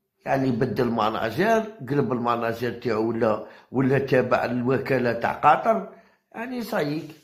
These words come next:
سي بون. ولا، ولا، ولا بنزيما. انا نبقى حاير، الناس راهو كيديروا كيما هكا.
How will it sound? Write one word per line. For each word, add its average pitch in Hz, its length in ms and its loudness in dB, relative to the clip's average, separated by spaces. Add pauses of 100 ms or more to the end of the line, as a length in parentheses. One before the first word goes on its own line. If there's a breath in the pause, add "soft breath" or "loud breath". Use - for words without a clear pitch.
(340)
سي - 200 2
بون. 143 400 2 (680)
ولا، 185 360 6
ولا، 185 320 2
ولا 185 340 4
بنزيما. 180 800 2 (1300)
انا 170 180 4
نبقى 151 340 4
حاير، 214 280 4
الناس 233 300 0
راهو 220 220 2
كيديروا 208 360 -2
كيما 202 260 0
هكا. 165 460 0